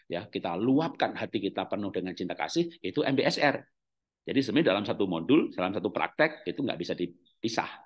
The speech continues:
ya. M B S R, M B C T itu sekaligus. Ya, ketika, ketika dikasih pengertian, ya, dengan audio dari saya, itu sebenarnya M B C T. Ya. Itu Anda dikasih kayak, sebenarnya kayak dihipno.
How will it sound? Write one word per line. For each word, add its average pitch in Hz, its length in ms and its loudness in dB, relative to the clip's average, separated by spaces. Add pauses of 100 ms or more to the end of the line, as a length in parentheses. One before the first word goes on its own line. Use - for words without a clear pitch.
(120)
ya. 78 240 -4 (520)
M 78 80 -6
B - 120 -4
S - 200 -2
R, 117 160 0
M 92 80 -4
B 85 80 -4
C 113 160 2
T 101 160 -2
itu - 320 -4
sekaligus. - 680 -8 (440)
Ya, 58 280 -10
ketika, 78 440 -8 (240)
ketika 80 400 -6
dikasih - 400 -4
pengertian, 143 800 2
ya, 82 160 -2
dengan 104 280 -2
audio 131 440 8
dari 110 240 4
saya, 123 320 2
itu - 160 -4
sebenarnya - 280 2
M 113 40 -2
B 104 80 0
C 95 160 2
T. - 100 -2 (960)
Ya. 71 320 -10 (1080)
Itu - 520 0 (200)
Anda 85 320 -2
dikasih - 720 -4
kayak, - 380 -4
sebenarnya 92 240 -4
kayak 73 160 0
dihipno. 90 440 -4